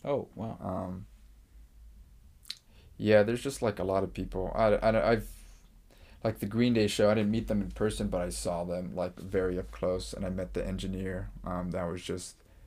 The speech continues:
Speaker 2: beyond a full circle moment. Um, I don't know.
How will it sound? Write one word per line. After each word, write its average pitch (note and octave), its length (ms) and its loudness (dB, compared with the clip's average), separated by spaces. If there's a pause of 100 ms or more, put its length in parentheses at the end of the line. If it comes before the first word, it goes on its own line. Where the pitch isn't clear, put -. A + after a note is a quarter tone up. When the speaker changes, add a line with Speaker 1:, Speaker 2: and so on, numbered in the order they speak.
(340)
Speaker 2:
beyond F#2 340 -2
a F#2 60 -8
full F2+ 200 -8
circle F2+ 340 -6
moment. F2 440 -4
Um, F#2+ 680 -2 (3500)
I E3 120 4
don't G3+ 80 6
know. E3 220 4